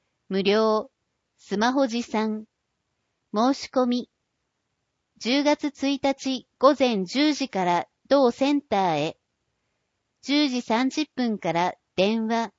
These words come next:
ファクスか。氏名、電話番号、口座名、希望日を明記。先着、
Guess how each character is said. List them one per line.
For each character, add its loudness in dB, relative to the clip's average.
フ -2
ァ 2
ク -4
ス -8
か。 -6
氏 -4
名、 0
電 2
話 2
番 0
号、 -2
口 6
座 0
名、 0
希 -4
望 4
日 -2
を 2
明 -2
記。 -10
先 0
着、 -2